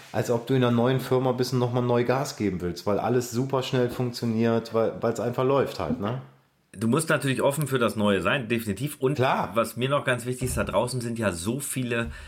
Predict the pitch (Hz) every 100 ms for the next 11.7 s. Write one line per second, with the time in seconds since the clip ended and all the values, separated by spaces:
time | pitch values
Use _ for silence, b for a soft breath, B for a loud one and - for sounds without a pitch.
0 | B - 110 117 120 113 107 98 - 101
1 | 98 98 - 110 98 - 104 104 98 101
2 | 113 127 101 90 107 107 107 107 110 101
3 | 101 98 117 110 B B B 98 92 123
4 | 127 110 95 90 92 - 113 101 85 73
5 | 80 76 85 87 113 110 117 - 107 -
6 | 110 98 110 107 - - 95 90 98 104
7 | 101 104 98 92 90 95 92 87 98 117
8 | 110 110 B B B - 117 113 113 -
9 | 101 107 - 87 92 110 101 92 85 92
10 | 104 104 104 104 87 - 147 156 - 113
11 | - - 110 117 - 123